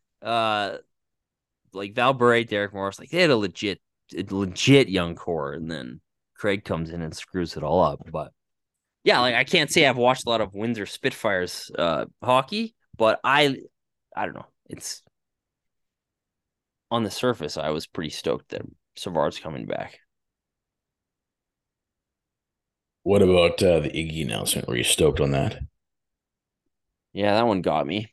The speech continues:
Speaker 1: What you think about, what I think about anyways, and it's kinda, it's, like, the fact we never won a cup with Jerome is just, like, gotta be the most depressing thing of all time.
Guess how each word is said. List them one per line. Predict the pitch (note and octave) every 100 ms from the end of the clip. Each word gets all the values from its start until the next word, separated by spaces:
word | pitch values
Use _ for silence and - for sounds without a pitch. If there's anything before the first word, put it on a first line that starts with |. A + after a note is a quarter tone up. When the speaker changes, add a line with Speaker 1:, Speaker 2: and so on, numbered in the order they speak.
| _
Speaker 1:
What | B2 D#3+ C#4+
you | A#3 G#3+
think | - F3 F3
about, | D3+ C#3 B2 A#2 - _ _ _ _
what | C3+ F3
I | D#3 E3
think | E3 C3+
about | A2 G#2 G2+
anyways, | G#2 F2 A#1 D2 - - _ _ _ _ _ _ _ _ _ -
and |
it's | F#2
kinda, | - B2+ A#2
it's, | A2 B2 -
like, | A#2 A#2+ -
the | B2+
fact | C3+ F3+ G#3 - E3
we | D3+
never | A#2+ B2+ C3
won | A2 G#2
a | F2+
cup | - F2+ -
with | D#2+
Jerome | - E2+ D2+ G#1+
is | G1+ -
just, | F2+ -
like, | D2+ -
gotta | G#2 G#2
be | F#2+
the | F2+
most | D#2+ -
depressing | C#2 - E2+ - G1+
thing | - A1
of | -
all | -
time. | - - D#2+